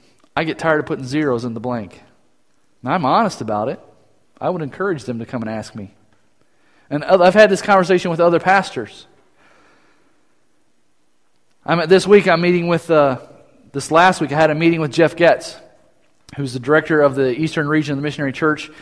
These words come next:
really centered in New York City, doing a lot of things. And you remember a few years ago, I went out to see some of those pastors and was just,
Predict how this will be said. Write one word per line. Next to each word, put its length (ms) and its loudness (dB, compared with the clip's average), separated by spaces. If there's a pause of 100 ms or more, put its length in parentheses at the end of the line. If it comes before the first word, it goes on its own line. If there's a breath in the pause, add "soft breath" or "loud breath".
(260 loud breath)
really 360 4
centered 360 2
in 100 -2
New 60 -2
York 240 2
City, 240 0
doing 140 -2
a 40 0
lot 160 4
of 80 0
things. 240 -4
And 60 -8
you 60 -6
remember 220 0
a 40 2
few 160 -6
years 220 4
ago, 140 4
I 80 6
went 180 0
out 140 2
to 80 -8
see 200 -4
some 160 -4
of 60 -4
those 160 -4
pastors 500 0
and 80 -6
was 100 -8
just, 300 -4